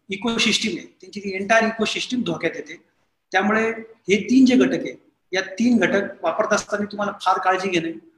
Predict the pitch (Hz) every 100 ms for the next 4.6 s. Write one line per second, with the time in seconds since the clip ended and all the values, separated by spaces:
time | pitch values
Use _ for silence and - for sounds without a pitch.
0 | _ _ _ 170 190 208 214 214 214 220
1 | 220 220 - _ _ _ _ - 165 202
2 | 226 214 208 202 214 214 - - 190 208
3 | 208 208 208 208 202 214 202 185 190 196
4 | 190 180 202 202 _ -